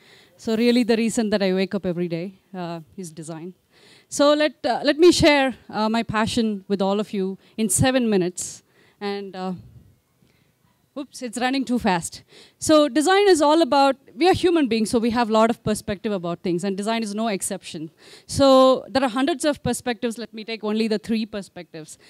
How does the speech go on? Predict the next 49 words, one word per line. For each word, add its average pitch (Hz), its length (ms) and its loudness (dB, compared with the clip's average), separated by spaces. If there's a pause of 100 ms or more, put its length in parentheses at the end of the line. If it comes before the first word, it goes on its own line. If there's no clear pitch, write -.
(220)
Uh, 190 320 -6
if 240 120 -10
you 254 80 0
say 269 340 -4
all 254 200 -14
the 262 80 -14
perspectives 247 600 -6
in 226 100 8
a 208 120 6
spectrum 254 480 0
like 247 220 4
that, 233 260 2 (220)
one 277 220 4
here, 269 440 4
one 233 340 -12
there, 233 280 -4
and 202 220 -2
one 208 160 6
in 196 160 6
middle. 147 260 0 (120)
That's 226 200 2
all 233 160 6
we 196 140 0
will 175 100 0
look 180 180 0
today. 151 300 -2 (460)
So 196 340 -14 (140)
the 240 80 -6
first 311 320 6
perspective 240 580 4
is, 196 340 0 (240)
is 262 140 -10
it 381 100 -10
lipstick 277 440 -2
on 320 140 8
a 311 40 6
pig? - 380 -2 (100)
Is 220 100 -4
it 240 140 -4
a 240 80 -2
veneer? 226 400 -6 (320)
Is 262 140 2
it 311 160 2
something 302 400 4
on 262 140 0
top 254 300 -2
of 339 120 2
something? 311 460 0 (360)
Uh, 240 240 2